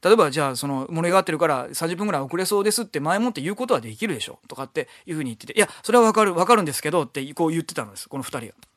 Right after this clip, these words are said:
したらね、そのね、鳩宗ってやつがいいんですよ。なんかあの、ニックネームで呼ぶんですよね。あの、いや、あの、相乗りって。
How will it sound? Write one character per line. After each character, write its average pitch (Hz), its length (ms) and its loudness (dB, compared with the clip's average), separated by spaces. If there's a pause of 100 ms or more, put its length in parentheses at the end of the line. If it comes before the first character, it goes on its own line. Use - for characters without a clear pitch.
(240)
し - 80 -8
た 294 120 2
ら 156 60 2
ね、 123 200 -10 (260)
そ - 120 -12
の 156 60 -4
ね、 165 140 -6 (120)
鳩 262 240 2
宗 269 160 6
っ 233 40 2
て - 120 -2
や 214 80 4
つ 170 40 -2
が 139 60 -6
い 127 40 -4
い - 20 -4
ん 123 40 -6
で - 60 -8
す - 40 -10
よ。 113 60 -8
な 147 100 -2
ん - 20 -6
か 143 100 -2
あ 147 60 0
の、 139 220 -6 (120)
ニ 175 200 4
ッ - 20 -4
ク 349 100 2
ネ 359 60 2
ー - 20 2
ム 226 60 4
で 143 80 0
呼 139 40 -2
ぶ 139 60 -6
ん - 20 -4
で 220 60 -8
す - 60 -8
よ 165 80 -2
ね。 240 120 -2
あ 170 80 0
の、 131 220 -4
い - 20 -8
や、 160 100 2
あ 147 40 0
の、 143 140 -6
相 139 100 -6
乗 123 80 -6
り 117 60 -10
っ - 20 -20
て。 - 140 -16